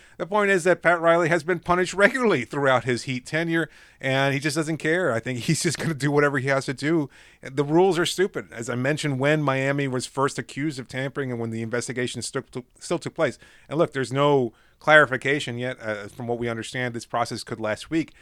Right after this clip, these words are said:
as, uh, last week's, excuse me, as they go through personal emails, personal messages, personal phone records, and things of that sort to see whether or not Kyle Lowry was contacted by Andy Ellisberg at, uh,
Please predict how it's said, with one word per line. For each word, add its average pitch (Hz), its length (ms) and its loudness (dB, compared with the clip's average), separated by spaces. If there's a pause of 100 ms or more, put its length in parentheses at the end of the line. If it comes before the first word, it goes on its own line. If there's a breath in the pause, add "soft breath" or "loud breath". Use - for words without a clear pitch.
(280 soft breath)
as, 117 240 -2
uh, 113 160 -6
last 117 240 0
week's, 139 240 -6
excuse 127 240 -6
me, 107 100 -6
as 113 140 -2
they 127 140 0
go 123 200 2
through 123 360 -2
personal 120 440 -4
emails, 107 480 -6
personal 113 360 -8
messages, 104 520 -8
personal 107 380 -6
phone 120 340 2
records, 104 360 -2
and 92 100 -10
things 104 180 -8
of 104 60 -4
that 95 100 -6
sort 101 200 -6
to 107 100 -12
see 120 160 -4
whether 110 160 0
or 107 40 -4
not 113 200 -2 (380 soft breath)
Kyle 123 280 -2
Lowry 120 300 6
was 113 160 -2
contacted 113 640 -2
by 104 300 2
Andy 120 340 -2
Ellisberg 113 580 0
at, 104 260 0
uh, 104 300 0